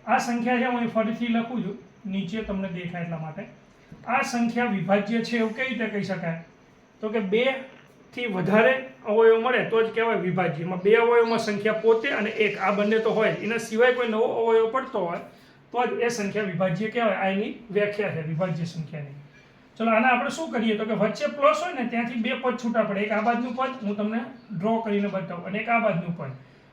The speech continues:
બંનેમાંથી તમે કોમન કાઢી લો તેરને, તો કૌંસમાં શું વધે? તો કે અગિયાર અને સાત વધે, એટલે અગિયાર સિત્તા સિત્યોતેર લખી દઉં,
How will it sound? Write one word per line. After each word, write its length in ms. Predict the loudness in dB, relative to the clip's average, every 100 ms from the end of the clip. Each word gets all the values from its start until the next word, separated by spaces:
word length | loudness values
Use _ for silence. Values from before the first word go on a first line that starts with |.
| 0
બંનેમાંથી 540 | 2 4 2 0 0
તમે 180 | -2 -4
કોમન 380 | 0 0 0 2
કાઢી 240 | 2 2
લો 140 | 0 -2
તેરને, 520 | 0 0 2 0 -6 -16 -20 -16 -6
તો 100 | -2
કૌંસમાં 480 | 2 2 2 -2
શું 240 | -4 -2 0
વધે? 140 | 2
તો 100 | 0
કે 100 | -2
અગિયાર 500 | -2 -2 -2 0 0
અને 120 | -2
સાત 320 | 0 2 2 2
વધે, 180 | 2
એટલે 180 | 2 0
અગિયાર 240 | 0 -2 -2
સિત્તા 320 | -4 -4 -4
સિત્યોતેર 520 | -4 -6 -6 -4 -2
લખી 240 | -2 -2
દઉં, 160 | -4 -4